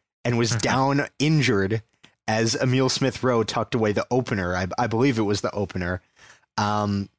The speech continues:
Speaker 1: I felt bad because I had Emile Smith Rowe on my bench of my fantasy team, but, you know, uh, you live and you learn. <laughs> And, uh, either way, uh,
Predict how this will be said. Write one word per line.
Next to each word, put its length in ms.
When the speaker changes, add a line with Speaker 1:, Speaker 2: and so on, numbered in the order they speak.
Speaker 1:
I 80
felt 240
bad 260
because 360
I 80
had 260
Emile 300
Smith 320
Rowe 160
on 100
my 120
bench 360
of 60
my 140
fantasy 420
team, 340
but, 260
you 100
know, 160
uh, 220
you 140
live 160
and 100
you 80
learn. 260
<laughs> 60
And, 360
uh, 300
either 240
way, 300
uh, 240